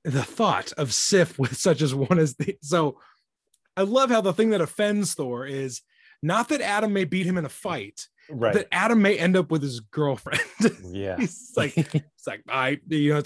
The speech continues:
Speaker 1: a thought, this is a thought I can endure no longer. Now say I to thee, wretch, expect no mercy." And,
Speaker 2: Mm.
Speaker 1: uh, again, Thor's having a great day
Speaker 2: Just,
Speaker 1: upstairs
Speaker 2: yep.
Speaker 1: in his brain bucket.
Speaker 2: Right. Yes.
Speaker 1: Um,
Speaker 2: Very, very healthy masculinity being,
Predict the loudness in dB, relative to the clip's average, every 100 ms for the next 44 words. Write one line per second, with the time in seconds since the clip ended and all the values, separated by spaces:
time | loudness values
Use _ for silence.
0 | -2 -4 0 2 2 -2 -16 -20 -20 0
1 | 2 2 0 -2 -2 -4 -4 -6 -2 -2
2 | -2 -4 -4 -2 -2 -4 -6 -4 -4 -4
3 | -6 -8 -12 -16 -20 -2 2 2 2 0
4 | -2 -2 0 2 2 -2 -2 0 0 0
5 | -6 _ -4 -4 -4 -6 -6 -8 -12 _
6 | _ -10 -6 -8 -2 -2 -2 -6 -4 -4
7 | -4 -4 -6 -8 -10 -12 -16 -20 _ _
8 | -20 -20 -10 -4 -2 0 -2 -2 -2 -4
9 | -6 -2 -2 -2 -10 -18 _ 0 0 2
10 | 0 -2 -6 -6 -2 -2 -2 -4 -4 -4
11 | -8 -12 _ _ -4 -2 -2 0 -2 -4
12 | -8 -6 -6 -4 -6 -6 -6 0 2 2
13 | -2 -8 -8 0 2 4 4 2 0 -2
14 | 0 2 2 2 0 0 0 -2 -2 -4
15 | -4 -8 -8 -4 -4 -6